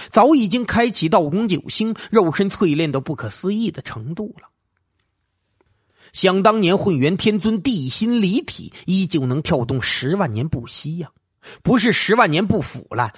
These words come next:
而是保持浩瀚如同海洋一般的气血之力，跳动整整十万年，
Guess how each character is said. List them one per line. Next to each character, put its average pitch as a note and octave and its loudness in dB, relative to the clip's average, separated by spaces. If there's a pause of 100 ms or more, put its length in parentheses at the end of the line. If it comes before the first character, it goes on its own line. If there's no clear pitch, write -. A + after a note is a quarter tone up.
(160)
而 D4 6
是 A#3+ 2
保 D3+ 4
持 A#3+ 0
浩 G#3 2
瀚 D#3 2
如 F#3+ 2
同 A3+ -2
海 A#2 -2
洋 B2+ 2
一 F#3 0
般 G#3+ 0
的 G#3 0
气 - -2
血 A#2 -6
之 F3+ 0
力， G#3+ -2 (160)
跳 C3 -2
动 B2 -4
整 C3 -2
整 B2+ 0
十 A2 -4
万 A#2 -2
年， G2+ -12